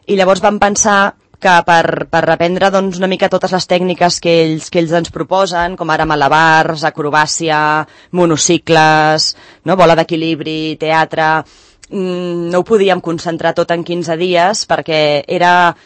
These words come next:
eren moltes tècniques i molt interessants per concentrar-les totes en quinze dies. Llavors,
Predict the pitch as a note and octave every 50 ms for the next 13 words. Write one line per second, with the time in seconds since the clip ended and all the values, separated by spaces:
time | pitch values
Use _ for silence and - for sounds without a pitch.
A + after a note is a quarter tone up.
0 | _ _ _ - - F#3+ G3+ G3+ G3+ G#3 G#3 G3+ G3+ F#3+ - - G#3 G#3 G3 G3
1 | F3+ E3 E3+ E3 E3 E3 D#3+ D#3+ F3 F#3 F3+ F3+ F3+ F3 F3+ E3+ - G3 F#3 F#3
2 | G3 G#3+ - - F3 F3 F3 E3+ D#3+ - E3 E3 D#3 D#3+ D#3 D#3+ E3+ F3+ - -
3 | - D#3+ D#3 - F#3 G#3+ A#3+ - - - _ _ _ _ _ _ _ _ - F3
4 | E3+ E3 - E3+ E3+ D#3+ E3 D3+ C#3 C#3 C3 B2+ A#2+ - - D#3 C#3+ D3 D#3+ F3
5 | F3+ -